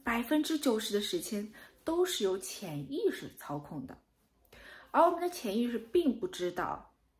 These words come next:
事件是真实发生的，还是你想象的。所以当你在睡前重新改写这个故事，重新改写白天的故事，按照你想要的流程走，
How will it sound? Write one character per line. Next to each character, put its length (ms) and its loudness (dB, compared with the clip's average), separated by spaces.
事 260 0
件 160 4
是 140 -2
真 200 -2
实 140 -8
发 220 0
生 260 -4
的， 100 -4
还 280 -14
是 160 -8
你 160 -10
想 280 -10
象 280 -6
的。 140 -20
所 160 6
以 140 6
当 180 6
你 80 2
在 160 2
睡 300 2
前 420 -8
重 180 4
新 280 2
改 240 0
写 240 -2
这 120 -6
个 100 -10
故 260 -6
事， 340 -12
重 180 -10
新 200 -6
改 240 -6
写 260 -6
白 340 -10
天 200 -6
的 60 -4
故 280 -6
事， 320 -14
按 180 -2
照 120 -2
你 140 0
想 360 -10
要 140 -4
的 80 -4
流 220 -4
程 280 -14
走， 280 -12